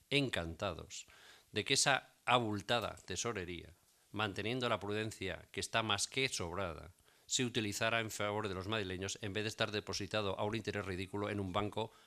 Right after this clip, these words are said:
absurdamente. Madrid, desde mi punto de vista, no se puede permitir tener una ingente cantidad de millones en un banco para nada,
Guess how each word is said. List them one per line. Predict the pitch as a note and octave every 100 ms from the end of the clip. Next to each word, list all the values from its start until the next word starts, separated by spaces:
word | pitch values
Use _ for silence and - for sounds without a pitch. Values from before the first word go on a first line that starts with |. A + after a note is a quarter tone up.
| _
absurdamente. | A2 - B2 G2+ D#2 D2+ C#2 - - _ _ _ - - - - - -
Madrid, | C#3 A#2 G#2 G#2 B2+ C3+ -
desde | - F#2 F2
mi | E2+
punto | G2 F#2
de | G#2
vista, | F2 - E2 E2+ _ -
no | G#2 A#2+
se | A#2
puede | G#2 A2+ G#2+
permitir | A2 G2+ F2+ G2+ G2+
tener | - G2+ A#2 - - _
una | - C3+
ingente | B2+ A2 - B2+ A2
cantidad | F#2+ F#2+ G2+
de | G#2+
millones | G#2+ G2+ G2 A#2 G2 -
en | A2
un | A2
banco | A#2 A#2+ E2
para | - A2+ G2
nada, | F#2 F#2 E2